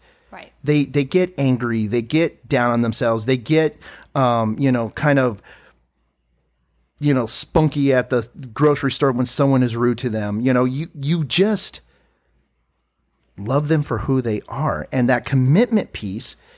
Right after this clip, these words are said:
Speaker 2: is saying, I'm gonna be with them.
Speaker 1: No matter what.
Speaker 2: No matter what.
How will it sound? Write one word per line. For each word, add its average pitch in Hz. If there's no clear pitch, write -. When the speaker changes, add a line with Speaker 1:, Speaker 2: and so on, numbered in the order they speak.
Speaker 2:
is 135
saying, 120
I'm 127
gonna 196
be 147
with 123
them. 65
Speaker 1:
No 185
matter 170
what. -
Speaker 2:
No 113
matter 113
what. 101